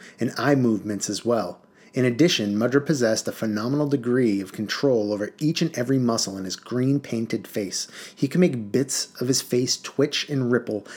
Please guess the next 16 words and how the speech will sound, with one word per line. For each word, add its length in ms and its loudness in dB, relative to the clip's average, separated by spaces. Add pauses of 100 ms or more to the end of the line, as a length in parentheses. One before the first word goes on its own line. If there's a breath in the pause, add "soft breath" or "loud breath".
in 80 0
the 60 4
most 260 0
remarkable 640 -4
way. 320 -4 (480)
And 120 0
this, 200 2
too, 360 4
was 200 -2
a 40 -4
part 220 0
of 100 -2
his 160 -4
speaking, 800 -4
his 400 -8 (120)
Abinaya. 580 -4